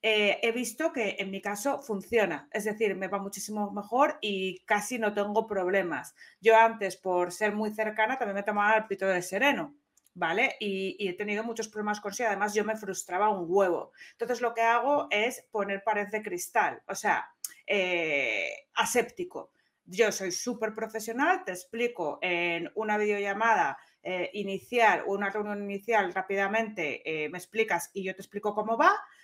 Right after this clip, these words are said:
te paso un presupuesto, si tú lo aceptas bien, comenzamos a trabajar y mando un contrato con los términos muy bien estructurados. ¿Reuniones todos los días? Yo en mi caso, no, ni aunque me las paguen, porque no, no quiero.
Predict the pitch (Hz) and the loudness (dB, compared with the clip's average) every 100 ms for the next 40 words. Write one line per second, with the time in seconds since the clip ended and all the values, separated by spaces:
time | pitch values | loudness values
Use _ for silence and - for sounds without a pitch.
0 | _ _ 214 208 185 190 185 233 294 294 | _ _ 2 2 0 -2 -4 -4 -4 0
1 | 370 359 427 427 - 185 175 170 202 214 | 0 2 2 0 -2 -4 -2 -4 -4 -4
2 | 220 254 214 - 175 175 196 220 220 240 | -2 -4 -4 -6 -4 -4 -6 -4 0 0
3 | 240 339 359 - 277 285 220 202 240 247 | 2 2 0 -2 -4 -2 -4 -2 -4 -2
4 | 269 285 294 302 233 214 240 254 269 220 | -2 -2 -4 -4 -4 -4 -6 -2 -2 -4
5 | 220 226 226 220 220 - 196 190 160 - | -4 -2 -4 -6 -10 -4 0 0 -2 -6
6 | - - - - 240 240 247 302 294 320 | -14 -20 -20 4 6 8 6 2 2 2
7 | 302 294 285 320 277 - 214 208 254 240 | 2 -2 -2 2 2 2 -4 -2 0 -2
8 | 226 254 - 381 - - 202 202 180 - | -2 -2 0 0 0 -6 -2 0 -2 -6
9 | _ - 233 220 202 185 185 - 220 185 | _ -2 0 2 0 -2 -2 2 4 4
10 | 147 - _ 202 202 202 180 160 - 214 | -2 -10 _ -4 0 0 0 -2 -2 -2
11 | 214 214 151 - | 2 0 0 -4